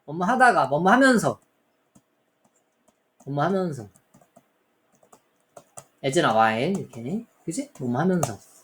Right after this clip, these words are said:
자, 이해됐습니까? 어? 어, 여기 as도 이고 while도 뭐뭐 하면서 많이 쓰여요. 자, walking out of the room.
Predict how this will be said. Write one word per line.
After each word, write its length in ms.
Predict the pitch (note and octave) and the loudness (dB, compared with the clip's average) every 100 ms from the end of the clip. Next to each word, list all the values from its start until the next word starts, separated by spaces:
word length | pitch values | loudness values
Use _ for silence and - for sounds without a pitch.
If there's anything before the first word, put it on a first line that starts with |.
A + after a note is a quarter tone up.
| _ - - - - _ _ _ _ _ _ _ _ _ _ - - _ _ - - | _ -20 -20 -20 -20 _ _ _ _ _ _ _ _ _ _ -20 -20 _ _ -20 -4
자, 120 | - | 0
이해됐습니까? 600 | C#3 E3+ D#3+ - F3+ D3 | 4 4 4 2 0 0
어? 240 | G3+ E3 G3+ - - - _ _ _ _ _ _ _ C3 | -2 -2 -8 -12 -20 -20 _ _ _ _ _ _ _ -2
어, 120 | A2+ | 2
여기 180 | D3+ G3 | 6 6
as도 460 | D#3 F#3 B3+ B3+ A3+ | 8 6 6 4 6
이고 180 | F#3+ D#3+ | 6 6
while도 420 | B2 F3+ A#3 G#3+ | 6 6 8 6
뭐뭐 200 | E3 F#3 | 6 4
하면서 300 | A#3 A#3+ G3+ | 2 2 0
많이 260 | A2+ C3+ B2+ | -2 -2 -2
쓰여요. 340 | F#3+ C3+ G3+ - _ _ _ _ _ _ _ _ _ _ _ _ _ _ _ _ _ - | -4 -4 -8 -14 _ _ _ _ _ _ _ _ _ _ _ _ _ _ _ _ _ 0
자, 160 | D#3 | 4
walking 500 | C#3 A3 A3 B3+ B3 | 6 6 4 0 4
out 180 | G3+ G3 | 6 8
of 180 | G3 F3 | 8 6
the 120 | D#3+ | 4
room. 560 | F3 A3 F3 D#3+ G#3 | 6 6 4 2 -2